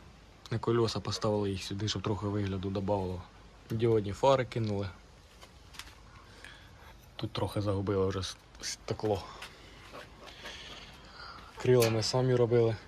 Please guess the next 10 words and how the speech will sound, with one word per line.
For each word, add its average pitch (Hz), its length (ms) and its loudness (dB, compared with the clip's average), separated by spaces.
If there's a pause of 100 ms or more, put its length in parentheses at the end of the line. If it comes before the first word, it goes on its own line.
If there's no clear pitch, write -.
(1300)
Я 117 220 -6
от 107 260 -2
якось 110 360 0
так 110 160 -2
поставили. 104 540 -4 (1700)
З 110 100 -2
нержавіючої 110 800 8
сталі. 104 440 6 (2000)
Трошки - 320 -6
грязненький. 101 600 -2